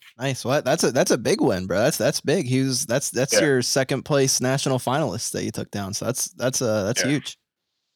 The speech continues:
Speaker 2: It was a, it wa-, it was a great game. Uh,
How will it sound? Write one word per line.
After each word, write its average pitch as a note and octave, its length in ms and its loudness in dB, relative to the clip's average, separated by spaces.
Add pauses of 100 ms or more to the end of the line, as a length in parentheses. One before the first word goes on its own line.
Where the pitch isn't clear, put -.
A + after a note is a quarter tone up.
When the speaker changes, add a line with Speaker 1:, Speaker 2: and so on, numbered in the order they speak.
Speaker 2:
It F3+ 40 10
was G#3 100 6
a, A3 80 4 (280)
it D3 100 6
wa-, G3 140 10
it D3 100 6
was F3 120 8
a D3 60 2
great D3 240 4
game. D3+ 480 4
Uh, A2 440 8